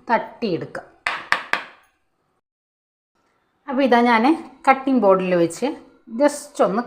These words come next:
കട്ട് ചെയ്ത് എടുത്തിട്ടുണ്ട്. കണ്ടല്ലോ, നല്ല സോഫ്റ്റ് ആയിട്ടുള്ള കേക്ക് തന്നെ നമുക്ക് കിട്ടിയിട്ടുണ്ട്. നമ്മൾ സാധാരണ ബീറ്റർ വെച്ച്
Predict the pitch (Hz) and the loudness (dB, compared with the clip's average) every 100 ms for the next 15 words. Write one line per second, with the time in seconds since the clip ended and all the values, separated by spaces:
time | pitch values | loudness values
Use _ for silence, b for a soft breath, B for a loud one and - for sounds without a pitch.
0 | - 247 - 220 156 151 190 127 - 147 | 2 2 0 -4 -4 -2 -4 -4 -8 -18
1 | - - _ _ _ _ _ _ _ _ | -18 -20 _ _ _ _ _ _ _ _
2 | _ _ _ _ _ _ _ _ _ _ | _ _ _ _ _ _ _ _ _ _
3 | _ _ 208 196 185 185 - _ _ _ | _ _ -8 -6 -4 -8 -12 _ _ _
4 | _ _ 233 240 240 - 226 233 247 254 | _ _ -2 0 0 0 2 6 6 4
5 | - - 208 190 180 202 294 - - _ | 0 -2 0 0 -2 -2 -4 -10 -20 _
6 | _ _ 220 208 - 175 185 196 156 165 | _ _ -6 -6 -4 -4 -2 -4 -6 -8
7 | 170 180 151 131 127 - - _ _ _ | -14 -14 -14 -14 -16 -18 -20 _ _ _
8 | _ _ _ _ _ _ _ _ _ _ | _ _ _ _ _ _ _ _ _ _
9 | _ _ _ _ _ _ 202 226 226 233 | _ _ _ _ _ _ -6 -2 -2 2
10 | 247 220 220 226 247 285 B B B _ | 4 4 4 4 2 -2 B B B _
11 | 254 254 247 247 202 190 | 0 0 2 2 2 0